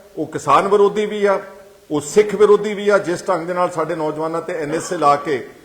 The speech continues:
ਮਲਟੀਪਲ ਕੇਸਿਸ ਯੂਆਪਾ ਦੇ ਤਹਿਤ ਕਰਕੇ ਉਹਨਾਂ ਨੂੰ ਪਿਛਲੇ ਦੋ ਸਾਲ ਤੋਂ ਨਜ਼ਰਬੰਦ ਰੱਖਿਆ,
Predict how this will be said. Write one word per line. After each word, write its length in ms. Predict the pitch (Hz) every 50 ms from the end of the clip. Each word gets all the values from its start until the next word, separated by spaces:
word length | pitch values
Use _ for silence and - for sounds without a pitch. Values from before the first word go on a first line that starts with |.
| - _ _ _ _ - 131
ਮਲਟੀਪਲ 460 | 160 180 185 - 214 - 214 202 190
ਕੇਸਿਸ 480 | - 175 170 160 - - 196 180 143
ਯੂਆਪਾ 380 | 143 151 151 151 151 - 180 175
ਦੇ 100 | 165 180
ਤਹਿਤ 340 | - 180 165 151 160 160 -
ਕਰਕੇ 540 | - 156 147 151 170 175 160 139 123 - - - - - _ -
ਉਹਨਾਂ 160 | 160 175 185
ਨੂੰ 100 | 185 185
ਪਿਛਲੇ 240 | - 170 - 156 180
ਦੋ 180 | 147 139 151 160
ਸਾਲ 220 | - 185 175 170
ਤੋਂ 120 | - 190 165
ਨਜ਼ਰਬੰਦ 440 | 151 143 147 156 151 160 160 160
ਰੱਖਿਆ, 460 | 151 147 147 170 170 175 165 - -